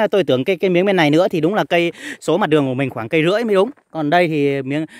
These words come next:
ờ, trừ cái bên này thôi thì hai mươi hecta chúng ta khoảng năm trăm mét mặt đường là đúng đấy, đúng đấy.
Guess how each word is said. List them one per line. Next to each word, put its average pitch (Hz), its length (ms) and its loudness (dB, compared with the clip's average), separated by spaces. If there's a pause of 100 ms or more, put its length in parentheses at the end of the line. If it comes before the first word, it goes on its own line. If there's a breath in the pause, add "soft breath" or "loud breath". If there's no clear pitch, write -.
(120)
ờ, 131 240 -10
trừ 135 180 -2
cái 139 60 0
bên 165 120 2
này 147 140 2
thôi 160 200 2
thì 139 180 0
hai 160 140 0
mươi 160 100 0
hecta 175 300 0
chúng 156 120 -2
ta 165 120 0
khoảng 120 200 -6
năm 147 120 -2
trăm 160 120 -2
mét 175 120 -2
mặt 170 80 0
đường 131 220 -2
là 123 60 0
đúng 131 160 -2
đấy, 202 140 -2 (200)
đúng 135 180 -8
đấy. 180 100 -6